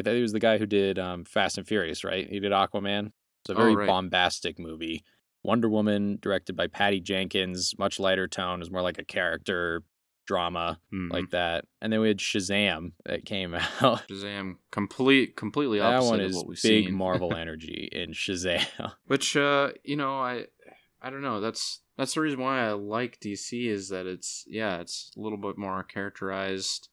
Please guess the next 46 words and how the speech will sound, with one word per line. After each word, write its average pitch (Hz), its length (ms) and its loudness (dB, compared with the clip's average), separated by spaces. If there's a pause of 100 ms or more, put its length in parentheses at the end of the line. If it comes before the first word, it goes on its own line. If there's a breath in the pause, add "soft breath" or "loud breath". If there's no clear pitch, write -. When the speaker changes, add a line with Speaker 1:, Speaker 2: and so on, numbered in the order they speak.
(140)
Speaker 2:
Um, 92 280 -2
yeah, 101 220 2
it 90 60 -2
is 95 160 -4
a 92 40 -6
mo-, 95 240 -4
little 127 200 0
more 117 200 2
gritty, 113 440 2
a 107 60 -2
little 107 200 -2
more, 101 440 -2 (460)
I 117 100 -2
don't 104 120 0
know, 92 160 -6 (380)
just 110 280 -6
better 110 320 2
characters. 104 1000 -2 (260)
Um, 104 260 2
where 110 140 0
Marvel, 120 640 4 (140)
you 117 100 -6
know, 107 120 -4
Marvel 131 280 0
is 110 140 -2
more 107 180 2
of 98 80 -4
a 92 120 0
showcase 104 680 -2
of 92 160 -8
what 92 400 -6 (580)
man 95 380 0
can 90 220 -6
do 92 240 -2
with - 260 -6
technology 92 560 -4
of 87 140 -4
the 85 60 -8
time. 87 380 0
Speaker 1:
Yeah. 69 240 -2 (420)
Speaker 2:
And 95 100 -8
it's 92 80 -6
just 95 160 -4
very 95 200 2
vibrant, 95 600 4
very, 90 560 -2